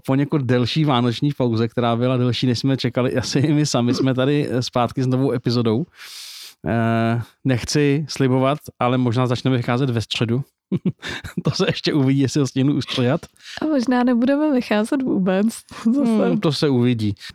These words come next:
Speaker 1: Eh, podcasteři mají dneska v oblibě avizovat různé věci nesouvisející s podcastem, tak my jsme před Vánocem avizovali, že uděláme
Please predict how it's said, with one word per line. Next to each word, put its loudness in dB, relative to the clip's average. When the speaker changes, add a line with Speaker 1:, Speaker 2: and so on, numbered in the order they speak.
Speaker 1:
Eh, 0
podcasteři 0
mají 2
dneska -2
v -4
oblibě 0
avizovat 2
různé 0
věci -2
nesouvisející 0
s -4
podcastem, 0
tak -2
my 2
jsme 2
před -2
Vánocem 0
avizovali, 0
že 0
uděláme 0